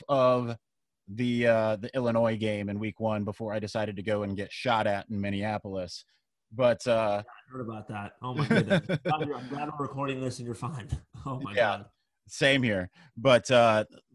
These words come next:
Speaker 1: that, uh, nonetheless, I only watched the first half, then went and, and messed around in Mini. So, uh, who, who are those guys on, uh, a-, a-, that, that are potentially replacing? 'Cause it didn't seem like the running game was there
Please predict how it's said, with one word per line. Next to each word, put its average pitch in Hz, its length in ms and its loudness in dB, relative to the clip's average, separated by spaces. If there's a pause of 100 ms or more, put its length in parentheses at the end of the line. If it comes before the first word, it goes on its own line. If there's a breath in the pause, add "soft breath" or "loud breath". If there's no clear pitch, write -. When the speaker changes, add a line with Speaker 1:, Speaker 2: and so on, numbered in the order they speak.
Speaker 1:
that, 123 380 4
uh, 120 240 8
nonetheless, 135 580 4
I 127 120 4
only 135 180 4
watched 135 240 4
the 127 80 -6
first 123 260 -6
half, 127 380 0
then 110 140 -2
went 117 160 0
and, 104 280 -2 (400)
and 107 380 -2
messed 117 260 -2
around 117 400 2
in 107 240 -2
Mini. 120 280 2
So, 104 360 -2 (500 soft breath)
uh, 117 300 6 (340)
who, 202 440 0 (100)
who 214 240 -2
are 196 80 -2
those 170 300 -2
guys 131 760 2 (680)
on, 127 340 4
uh, 123 240 6 (220)
a-, 135 60 0
a-, 127 40 0
that, 123 240 0
that 127 220 4
are 123 280 2
potentially 139 560 -4
replacing? 135 400 -4
'Cause 147 100 -4
it 190 60 -4
didn't 262 200 -4
seem 233 220 -2
like 214 300 -2 (180)
the 147 140 -6
running 170 440 0
game 123 300 0
was 107 200 -4
there 113 460 0